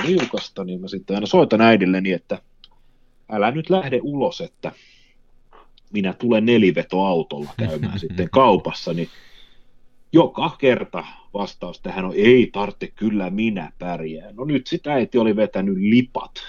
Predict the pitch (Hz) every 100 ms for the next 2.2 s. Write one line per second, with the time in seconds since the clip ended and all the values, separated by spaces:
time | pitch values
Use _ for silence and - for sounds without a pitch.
0 | - 98 92 85 80 90 87 98 87 76
1 | 135 139 - - - 92 78 - 147 92
2 | 78 76